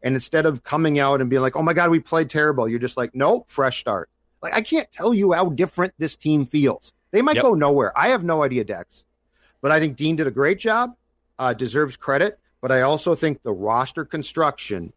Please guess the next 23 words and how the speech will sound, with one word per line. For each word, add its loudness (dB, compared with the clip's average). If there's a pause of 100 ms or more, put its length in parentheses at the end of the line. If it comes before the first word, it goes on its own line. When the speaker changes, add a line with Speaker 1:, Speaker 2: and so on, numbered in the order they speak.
(120)
Speaker 1:
and -2
look, 0
Kaprizov, 2 (120)
in -4
my 0
opinion, -2
had -2
a -6
damn -2
good -6
game. -8 (500)
Like, -2
he, -4
he -4
didn't 2
score, 2 (340)
damn 4
good 0
game. -4 (280)
And 0
Vegas 0 (200)
is 2
obsessed, -2